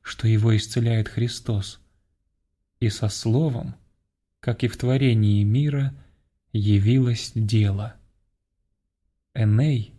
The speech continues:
восемь лет лежавший, встал. Увидели его все в Сароне и Лидде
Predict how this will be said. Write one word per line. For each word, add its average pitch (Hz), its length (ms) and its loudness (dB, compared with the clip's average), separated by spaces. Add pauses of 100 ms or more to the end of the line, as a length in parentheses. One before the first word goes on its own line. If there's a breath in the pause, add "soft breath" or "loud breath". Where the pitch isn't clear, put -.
(480)
восемь 156 560 2
лет 151 420 2
лежавший, 117 800 0 (400)
встал. 104 560 -4 (1160)
Увидели 147 600 2
его 143 300 2
все 139 280 -2
в 139 60 -4
Сароне 120 640 0
и - 160 -4
Лидде 110 680 0